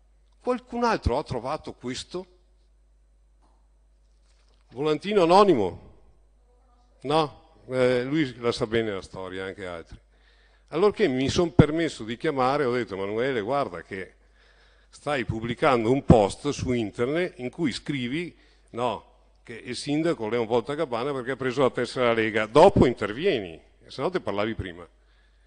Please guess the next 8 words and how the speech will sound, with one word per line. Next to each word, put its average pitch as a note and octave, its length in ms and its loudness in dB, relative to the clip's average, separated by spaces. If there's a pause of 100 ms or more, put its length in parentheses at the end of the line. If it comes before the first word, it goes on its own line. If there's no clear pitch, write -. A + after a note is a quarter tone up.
(600)
Allora D#3+ 540 4 (720)
mi D#3 120 -4
dici, A#2 460 -10 (480)
"Beh, D#3+ 220 0
perché D#3+ 340 -4
non A#2 140 -4
posso B2+ 340 -6
mia?" B2 400 -2